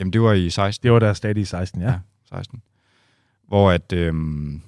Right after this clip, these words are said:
Speaker 1: ja, vejret var desværre ikke med os. Det stod s-, faktisk ned i stinger, altså.
Speaker 2: Ja.
Speaker 1: Og jeg tror, at dem, der kørte med, hvis der er nogen, der lytter til det her,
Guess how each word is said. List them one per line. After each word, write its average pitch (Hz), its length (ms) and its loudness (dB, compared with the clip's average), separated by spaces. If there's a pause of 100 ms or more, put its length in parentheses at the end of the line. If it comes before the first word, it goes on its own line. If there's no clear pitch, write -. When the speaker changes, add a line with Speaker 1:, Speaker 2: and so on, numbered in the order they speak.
(140)
Speaker 1:
ja, 92 80 -4
vejret 110 260 2
var 90 100 0
desværre 110 260 2
ikke 104 100 2
med 107 120 4
os. 95 80 2
Det 98 120 -4
stod 110 240 0
s-, - 160 -8 (160)
faktisk 92 220 -4
ned 98 80 0
i 85 40 -2
stinger, 87 260 -6 (200)
altså. 78 220 -10 (320)
Speaker 2:
Ja. 107 60 -2
Speaker 1:
Og 101 140 -6
jeg 90 100 -4
tror, 107 200 6
at 98 80 4
dem, 110 140 6
der 98 320 6
kørte 95 240 0
med, 101 200 4 (140)
hvis - 160 -10
der 95 80 0
er 90 40 4
nogen, 87 180 0
der 98 80 4
lytter 92 300 2
til 87 220 -6
det 95 80 0
her, 95 140 2